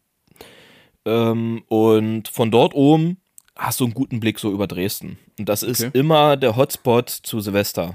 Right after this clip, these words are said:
Speaker 1: Das, da versammeln
Speaker 2: Ja.
Speaker 1: sich übelst viele Menschen, damit
Speaker 2: Ja.
Speaker 1: die halt so ein bisschen über Dresden gucken können.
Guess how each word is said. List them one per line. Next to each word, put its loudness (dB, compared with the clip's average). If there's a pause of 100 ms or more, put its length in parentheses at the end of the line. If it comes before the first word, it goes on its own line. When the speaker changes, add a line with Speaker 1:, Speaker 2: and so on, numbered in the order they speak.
Speaker 1:
Das, -8
da 0
versammeln -2
Speaker 2:
Ja. -4
Speaker 1:
sich -8
übelst -4
viele -6
Menschen, -6 (340)
damit -2
Speaker 2:
Ja. -4
Speaker 1:
die -2
halt -2
so -8
ein -4
bisschen -6
über -2
Dresden -6
gucken -12
können. -4